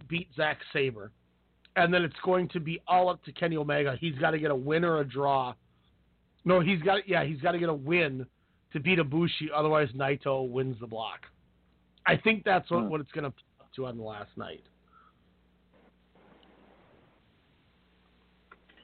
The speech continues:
Speaker 2: Does Okada,
Speaker 1: Uh,
Speaker 2: with the recent streak he's been on, does he have a, uh, a shot at, at kind of reclaiming the A block?
Speaker 1: I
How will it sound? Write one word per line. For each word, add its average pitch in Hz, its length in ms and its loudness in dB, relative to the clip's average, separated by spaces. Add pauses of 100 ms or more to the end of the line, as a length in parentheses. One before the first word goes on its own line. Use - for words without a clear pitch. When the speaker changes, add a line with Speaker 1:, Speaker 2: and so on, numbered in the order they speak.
(220)
Speaker 2:
Does 113 160 4
Okada, 143 500 4
Speaker 1:
Uh, 120 280 2
Speaker 2:
with 127 280 -8 (140)
the 127 240 -8 (100)
recent 135 380 -2
streak 139 280 -4
he's 117 220 -10
been 170 200 2
on, 117 460 -8 (540)
does 123 220 -6
he 135 200 -2
have 127 460 4
a, 120 240 2
uh, 113 280 4 (120)
a 110 40 -4 (160)
shot 117 300 -2 (120)
at, 110 280 -2
at 117 220 -4
kind 117 160 2
of 110 100 0
reclaiming 113 520 2
the 104 200 4
A 104 60 2
block? 82 360 0 (960)
Speaker 1:
I 208 80 6